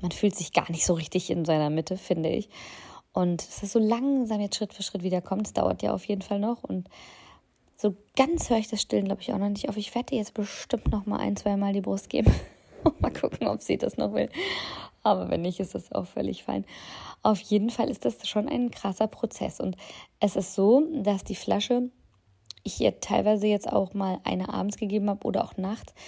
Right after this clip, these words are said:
Sie ist zum Beispiel letzte Nacht um halb fünf, also morgens dann wach geworden. Und habe ich ihr da eben die Flasche gemacht und keine mehr um sieben. Und das hat auch super geklappt. Oder vor zwei Nächten,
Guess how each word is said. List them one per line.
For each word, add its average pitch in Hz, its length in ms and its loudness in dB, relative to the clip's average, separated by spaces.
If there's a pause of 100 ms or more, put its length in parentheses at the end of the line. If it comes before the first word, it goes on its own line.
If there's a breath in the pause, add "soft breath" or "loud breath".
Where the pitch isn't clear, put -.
(240 loud breath)
Sie - 100 -8
ist 190 100 -6
zum 196 80 2
Beispiel 185 180 0
letzte 185 260 2
Nacht 190 320 -2
um 185 260 0
halb 180 140 2
fünf, 208 240 0
also - 180 2
morgens 170 440 4
dann 202 180 0
wach 196 160 -4
geworden. 185 400 -2 (340 loud breath)
Und 190 80 -4
habe 185 120 -2
ich 185 80 -4
ihr 196 80 2
da 117 200 0
eben 80 160 -2
die 80 80 -6
Flasche 78 300 -4
gemacht - 340 -4
und - 120 -4
keine 175 260 -2
mehr 156 180 0
um 165 140 2
sieben. 156 360 -2
Und - 240 -4
das 160 120 -6
hat - 120 -2
auch 165 100 -2
super 180 260 -2
geklappt. - 460 -4 (960 loud breath)
Oder 208 580 6 (560)
vor 220 420 4 (760 loud breath)
zwei 254 320 8
Nächten, 254 520 8